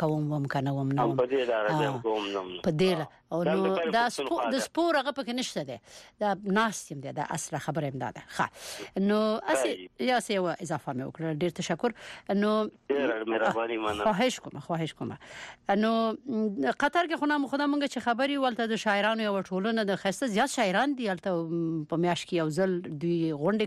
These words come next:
Speaker 1: کوي، ټولنې لري، یو بل سره دغه د شعرونو د پاره مشاعرې جوړوي او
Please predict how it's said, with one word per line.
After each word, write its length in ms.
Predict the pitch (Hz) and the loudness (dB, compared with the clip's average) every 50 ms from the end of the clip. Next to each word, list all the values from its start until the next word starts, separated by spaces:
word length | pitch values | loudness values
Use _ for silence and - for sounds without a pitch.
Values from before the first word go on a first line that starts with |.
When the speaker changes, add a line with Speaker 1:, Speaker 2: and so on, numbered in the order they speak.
| - | 0
Speaker 1:
کوي، 240 | - 190 185 175 156 - - | 0 0 0 0 -2 -4 -4
ټولنې 380 | 156 147 160 180 185 190 180 170 160 170 | -4 -2 0 2 2 2 2 2 0 0
لري، 260 | 160 151 202 196 180 - - - - - - - - 170 170 | -2 0 0 -2 -2 -4 -8 -16 -16 -16 -12 -4 0 2 2
یو 60 | 165 156 170 | 2 2 0
بل 60 | 175 - - | 0 0 0
سره 160 | 175 165 160 165 | 0 0 2 0
دغه 180 | 156 143 156 151 - - - - - - - 151 165 | 0 0 0 -2 -2 -8 -18 -20 -14 -8 -2 0 2
د 200 | 165 165 160 160 - - | 2 2 2 0 -2 0
شعرونو 420 | - 190 196 185 220 208 196 190 185 170 | 0 2 2 2 2 2 2 2 2 2
د 120 | 175 170 - | 0 0 0
پاره 180 | 180 180 180 175 175 175 | 0 0 2 2 0 -2
مشاعرې 560 | 165 - 180 175 165 175 202 214 220 190 202 | 0 0 0 2 2 2 2 2 2 2 2
جوړوي 280 | 202 196 196 208 202 190 175 | 0 2 2 2 2 2 0
او 340 | 165 147 - - - - - | 0 -2 -4 -8 -12 -14 -12